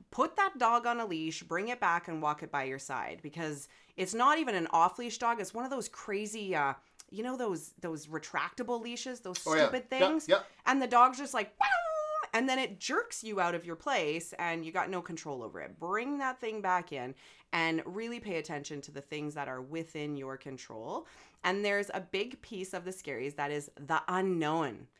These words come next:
Speaker 2: Mm-hmm.
Speaker 1: Right? And Jason and I, you know, a-, anyone who listened to last week, there was a lot of this summer that was kind of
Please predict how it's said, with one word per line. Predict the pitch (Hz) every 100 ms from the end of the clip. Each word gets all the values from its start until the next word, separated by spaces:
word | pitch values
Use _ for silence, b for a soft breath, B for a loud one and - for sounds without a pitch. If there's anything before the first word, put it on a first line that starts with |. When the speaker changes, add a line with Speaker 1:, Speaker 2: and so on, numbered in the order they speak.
| b b b
Speaker 2:
Mm-hmm. | 131 156
Speaker 1:
Right? | 156 - 233 - 190
And | 175 165
Jason | 180 190 220 247
and | 220
I, | 165 156 156 -
you | 170
know, | 156 143 143
a-, | 147 -
anyone | 156 160 170
who | 170
listened | 170 175 170
to | 170
last | 160 143 151 180
week, | 277 175 147
there | 175
was | 175 170
a |
lot | 160 147 151 185
of | 233 180
this | 185 185
summer | - 403 330 160
that | 156 151
was | 160
kind | - 165
of | 190